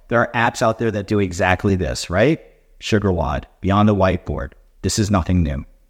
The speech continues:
But the official CrossFit app, with the power of H Q behind it, could have some additional advantages.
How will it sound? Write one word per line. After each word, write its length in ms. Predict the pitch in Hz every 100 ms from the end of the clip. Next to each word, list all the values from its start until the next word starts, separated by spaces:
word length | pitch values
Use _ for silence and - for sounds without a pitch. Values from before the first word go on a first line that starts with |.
| _ _
But 160 | 107 -
the 100 | 101
official 440 | - 139 147 170
CrossFit 460 | - 113 104 - -
app, 400 | 78 78 76 -
with 160 | 101
the 120 | - - - _ -
power 320 | 196 123 127
of 180 | 110 -
H 280 | 101 98 -
Q 180 | - 95
behind 420 | 110 117 127 131
it, 160 | 139 - _ _
could 180 | - 113 -
have 300 | - 80 82
some 200 | - 107
additional 460 | 95 85 - 90
advantages. 680 | 90 98 90 - - 60 -